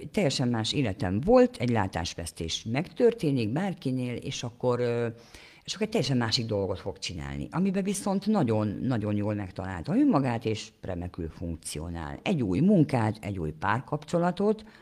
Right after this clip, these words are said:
tehát valahogy egy pozitív lesz a negatívból.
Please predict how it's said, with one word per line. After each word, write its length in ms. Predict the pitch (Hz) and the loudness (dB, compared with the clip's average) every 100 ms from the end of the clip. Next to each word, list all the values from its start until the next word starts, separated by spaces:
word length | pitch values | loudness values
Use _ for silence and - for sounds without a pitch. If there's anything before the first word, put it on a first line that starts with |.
| - - - - - 147 | -20 -20 -20 -20 -4 0
tehát 140 | 139 | 2
valahogy 380 | 151 151 156 156 | 4 4 4 0
egy 160 | 143 | -2
pozitív 540 | - 180 143 - 110 92 | 0 0 0 -4 -6 -6
lesz 460 | 85 - - - - | -6 -4 -4 -4 -6
a 60 | |
negatívból. 840 | 104 90 - - 73 67 55 50 | -8 -8 -10 -10 -10 -8 -8 -8